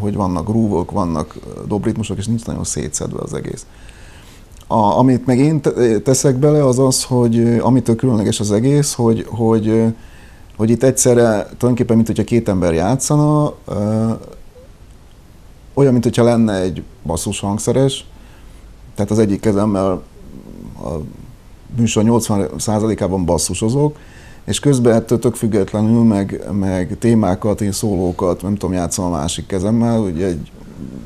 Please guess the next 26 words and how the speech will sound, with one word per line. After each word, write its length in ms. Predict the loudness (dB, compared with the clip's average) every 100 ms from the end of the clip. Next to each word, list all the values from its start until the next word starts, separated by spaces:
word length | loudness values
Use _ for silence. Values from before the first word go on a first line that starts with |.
| -10 -8
egy 200 | 0 -2
klaviatúra, 640 | 2 2 2 0 0 0 0
de 100 | 0
szét 280 | 0 -2
van, 240 | -2 -2 -2 -6 -20 -20 -20 -20 -20 -20 -10
szét 240 | -2 -2
van 140 | 0 0
osztva 380 | 0 -2 2 2
egy 100 | 2
bizonyos 380 | 0 0 -2
ponton, 760 | -2 -2 0 2 2 0 -2 -8 -6
ez 80 | -4
mindig 220 | -4 -2
változik, 640 | -2 -4 -2 0 -2 -4 -14 -20 -20 -20 -20 -18
és 100 | -4
különböző 380 | -2 0 0 0
hangszínek, 420 | -2 -2 -2 -4
különböző 520 | -4 -4 -4 -2 0
ügyek, 320 | 2 2 0 -10 -20 -20 -10
eh, 400 | -6 -4 -4 -4 -6 -8 -10 -12 -16 -16 -14 -14 -14 -14 -14 -14 -14 -10
szólalnak 460 | -2 4 4 4
meg, 100 | 2
tehát 140 | 0 2
hogy 120 | 4
erre, 280 | 6 6 6
erre 280 | 4 4